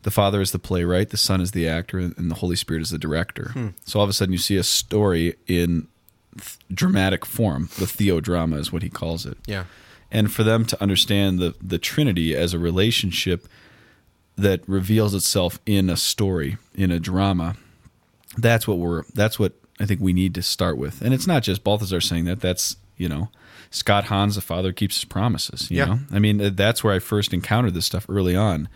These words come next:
Speaker 1: And, uh, the story of salvation history understood, then brought into ours through the sacraments, uh, is what gives meaning and purpose to things, to say that my life is actually a story.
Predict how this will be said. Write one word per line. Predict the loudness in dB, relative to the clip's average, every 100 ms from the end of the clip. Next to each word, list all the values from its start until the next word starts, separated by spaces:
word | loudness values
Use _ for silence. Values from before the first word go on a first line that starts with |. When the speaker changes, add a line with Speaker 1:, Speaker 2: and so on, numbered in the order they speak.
| -20 -20 -20 -20 -20 -6 0
Speaker 1:
And, | 4 4 2 0
uh, | 0 2 2 0 -4 _ -20 -20 -20 -14 -14 -8
the | -2 2
story | 2 4 4 4 4
of | 2
salvation | 2 2 2 2
history | 2 2 2 2 2 0 -4 _ -4
understood, | 0 0 0 0 2 2 2 -2 _ -4
then | 0 0 0
brought | -2 0 0 0
into | -2 -4 -4 -2
ours | 2 2 0
through | -4 -6
the | -4
sacraments, | 0 0 0 -2 -4 -4 -6 -8 _ _ _ _ _ _
uh, | -6 -2 -2 -4 _ -6
is | -2
what | 0 -2
gives | 0 0 2
meaning | 4 4 4
and | 0 -4
purpose | -6 -4 -6
to | -8
things, | -10 -8 -8 -8
to | -6
say | -2 0 2
that | 0 -4 -12 -20 -20 -20 -4
my | 2 4
life | 4 2 0
is | 2
actually | 2 2 -2 -2
a | -2
story. | -4 0 0 2 0